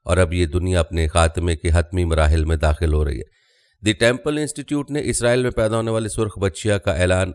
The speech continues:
अपने YouTube चैनल पर भी किया है। इंस्टीट्यूट की जानिब से एक वीडियो अपलोड की गई है जिसमें सुर्ख रंग की बच्चिया और उसे जन्म देने वाली गाय को देखा जा सकता है।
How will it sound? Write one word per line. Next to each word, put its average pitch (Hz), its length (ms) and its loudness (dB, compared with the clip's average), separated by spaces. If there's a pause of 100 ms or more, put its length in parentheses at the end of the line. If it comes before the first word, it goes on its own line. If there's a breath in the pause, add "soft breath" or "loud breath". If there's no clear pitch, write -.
अपने 95 400 -4
YouTube 92 400 -4
चैनल 85 340 0
पर 87 180 -2
भी 92 140 -2
किया 87 220 0
है। 85 140 -2 (420 soft breath)
इंस्टीट्यूट 117 600 -2
की 123 120 -2
जानिब 107 360 0
से 113 160 -2
एक 101 120 -6
वीडियो 101 300 0
अपलोड 95 420 0
की 87 120 -2
गई 82 180 2
है 95 140 2
जिसमें 92 380 -2 (380 soft breath)
सुर्ख 120 380 2
रंग 104 240 0
की 107 180 -2
बच्चिया 98 520 0
और 92 160 -2
उसे 90 280 0
जन्म 90 300 0
देने 85 220 0
वाली 82 240 2
गाय 80 240 2
को 82 160 -2
देखा 78 280 0
जा 76 160 2
सकता 78 360 -4
है। 78 160 -2